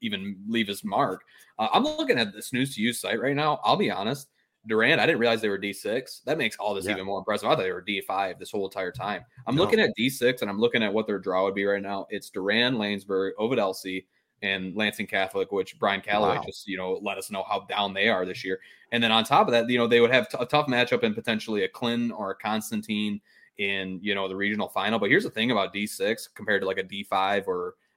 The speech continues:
Speaker 1: uh, D four, where there's a Grand Rapids, Catholic Central, Frankenmuth. There's really not a world beater waiting for you. Durand can beat any one of these teams, or
Speaker 2: Yeah.
Speaker 1: at least they're gonna be in a tight game with any one of these teams they face.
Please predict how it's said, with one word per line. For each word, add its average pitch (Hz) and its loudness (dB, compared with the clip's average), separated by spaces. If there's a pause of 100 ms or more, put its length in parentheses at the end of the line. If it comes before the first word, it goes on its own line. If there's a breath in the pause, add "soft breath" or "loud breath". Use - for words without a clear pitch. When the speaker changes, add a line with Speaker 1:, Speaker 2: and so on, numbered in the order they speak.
Speaker 1:
uh, 92 -2
D 101 -4
four, 101 2
where 98 0
there's 95 -4
a 92 -8
Grand 98 0
Rapids, 95 -4
Catholic 95 -4
Central, 95 -2
Frankenmuth. 98 -6 (180 loud breath)
There's 123 4
really 165 10
not 123 8
a 107 6
world 104 4
beater 90 -4
waiting 90 -10
for 76 -12
you. 76 -16
Durand 165 6
can 120 2
beat 135 2
any 113 2
one 101 0
of 92 -6
these 92 -10
teams, 90 -16
or 110 0
Speaker 2:
Yeah. 113 4
Speaker 1:
at - 2
least 123 0
they're 131 2
gonna 135 4
be 117 6
in 101 2
a 101 -4
tight 120 0
game 107 -4
with 98 -12
any 120 2
one 110 2
of 104 -4
these 104 -2
teams 107 -4
they 95 -6
face. 104 -2